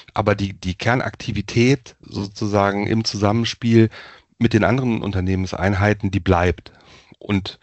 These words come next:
wird aus meiner Sicht fast noch verantwortungsvoller, gerade je mehr man auch an Autom-, Automatisierung partizipiert, das eben auch sicherzustellen, dass, dass das, was man als Unternehmen sein will und machen will, äh, auch zukünftig eben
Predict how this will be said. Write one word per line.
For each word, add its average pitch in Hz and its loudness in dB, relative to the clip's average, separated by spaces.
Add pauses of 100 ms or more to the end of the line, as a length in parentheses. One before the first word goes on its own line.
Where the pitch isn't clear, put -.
wird 117 0
aus 107 -2
meiner 110 4
Sicht 107 -4
fast - -2
noch 117 -2
verantwortungsvoller, 117 0 (320)
gerade 98 -2 (220)
je 104 -4
mehr 120 2 (180)
man 107 -2
auch 104 -6
an 107 -4
Autom-, 107 -6
Automatisierung 101 -4 (120)
partizipiert, 110 2 (200)
das 104 0 (100)
eben 113 2
auch 98 0
sicherzustellen, 110 0
dass, - -2 (140)
dass 95 -2
das, 107 -4
was 107 -8
man 104 -2
als 101 -4
Unternehmen 101 -2
sein 101 0
will 117 4
und 101 -4
machen 104 -2
will, 104 2 (600)
äh, 92 -2
auch - -4
zukünftig - -6
eben 90 -4